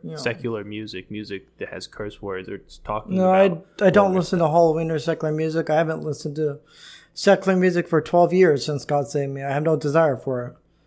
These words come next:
Speaker 2: Yep.
Speaker 1: There were times in my Christian walk where I backslid, but when you're saved,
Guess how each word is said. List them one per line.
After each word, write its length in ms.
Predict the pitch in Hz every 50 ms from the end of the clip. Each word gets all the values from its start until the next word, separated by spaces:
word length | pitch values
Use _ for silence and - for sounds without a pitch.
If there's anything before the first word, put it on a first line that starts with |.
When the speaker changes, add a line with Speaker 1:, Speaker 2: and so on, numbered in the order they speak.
| _ _ _ _
Speaker 2:
Yep. 200 | - 92 - - _ _ _ _ _ -
Speaker 1:
There 100 | 196 226
were 80 | 233
times 320 | 226 196 202 208 196 202 196
in 80 | 185
my 260 | 180 180 170 165 160 - - _ _ _ _ _ _ _ _ - - -
Christian 320 | - 202 202 - - 180
walk 240 | 180 185 185 180 185
where 80 | 180 165
I 80 | 156
backslid, 680 | 143 - 190 196 202 196 196 - - 156 160 156 147
but 220 | 139 151 147 160 170
when 160 | 165 175 185
you're 160 | 190 208 196
saved, 640 | 175 - - - 196 202 190 170 170 160 147 -